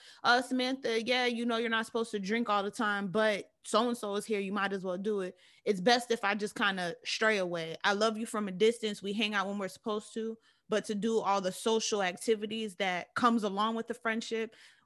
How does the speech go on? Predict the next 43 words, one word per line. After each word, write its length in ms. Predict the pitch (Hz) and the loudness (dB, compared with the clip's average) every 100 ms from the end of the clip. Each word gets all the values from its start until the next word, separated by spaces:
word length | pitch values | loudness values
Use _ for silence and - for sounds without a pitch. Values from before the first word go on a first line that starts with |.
| _ _ - | _ _ 2
I 120 | 254 | 4
could 140 | 269 233 | 4 2
just 200 | 226 - | 2 2
cut 180 | 233 | 2
that 160 | 202 190 | 4 4
out 220 | 196 196 | 4 2
without 540 | 190 - 190 185 170 - _ _ | 0 0 2 2 -2 -8 _ _
having 340 | - 240 220 214 | 2 2 4 0
to 140 | - | -2
lose 260 | 190 208 190 | -4 -2 -2
a 80 | 180 | -2
whole 260 | 214 196 | 0 -2
entire 400 | 180 170 180 165 | -4 -2 -2 -2
friend, 400 | 165 180 165 156 - - | -6 -6 -6 -8 -12 -2
unless 360 | 247 302 330 302 | 2 4 2 2
need 280 | 285 233 | 2 2
be. 300 | 190 208 156 - | -2 -2 -4 -4
If 180 | 208 | -4
a 60 | 208 | -4
friend 280 | - 254 262 | 0 0 0
becomes 320 | 247 240 214 | 0 0 0
a 40 | |
burden 420 | 196 208 220 226 220 | 0 2 2 0 -2
and 180 | 190 | -2
they, 240 | 190 190 - _ | -2 -4 -8 _
they 260 | 202 196 190 - | -2 0 -2 -4
make 320 | 190 214 220 | 0 0 0
you 80 | 220 | -6
feel 240 | - 202 | -2 -2
bad 340 | 180 190 196 190 | 0 2 2 2
about 280 | 180 175 | 0 -2
you 100 | 185 | -4
trying 220 | 196 202 185 | -4 -4 -4
to 60 | |
be 120 | 185 | -6
better, 400 | 175 185 190 202 208 - _ | -6 -4 -4 -6 -10 -20 _
then 180 | 180 226 | 0 0
you 80 | 226 | 0
kinda 300 | 220 214 185 | 0 -2 0
know 140 | 190 | -2
your 140 | 190 185 | -2 -4
position 680 | 185 170 185 180 190 185 185 | -4 -2 -4 -4 -8 -8 -8
and, 480 | - 175 170 165 | -8 -6 -6 -8